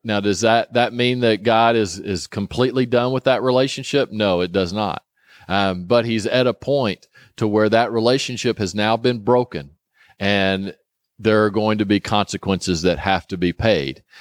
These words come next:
Um, but that doesn't mean that God is still not going to be pursuing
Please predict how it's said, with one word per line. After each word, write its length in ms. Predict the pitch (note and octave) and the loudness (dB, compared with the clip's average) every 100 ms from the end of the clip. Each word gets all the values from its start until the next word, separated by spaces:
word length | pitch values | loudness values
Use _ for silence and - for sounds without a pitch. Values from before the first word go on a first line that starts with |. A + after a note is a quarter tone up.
| - | -8
Um, 460 | F2+ F2+ F2+ F2+ - | -2 0 0 -2 -4
but 260 | G#2+ G#2 G2 | 0 0 2
that 120 | A2+ | 2
doesn't 300 | B2 A#2 G#2 | 2 -2 -2
mean 160 | A2 G#2+ | 0 0
that 120 | F#2 | 0
God 300 | G2+ G2 G2 | 2 2 2
is 140 | F#2 | 0
still 240 | - G2+ F#2+ | -2 0 0
not 220 | F#2 F#2+ | 0 -2
going 180 | F#2+ F#2 | -2 -2
to 100 | E2+ | 0
be 140 | F2 | -2
pursuing 840 | - F2 - - A2+ G2 E2+ D#2+ | -2 -6 -2 0 2 2 -2 -4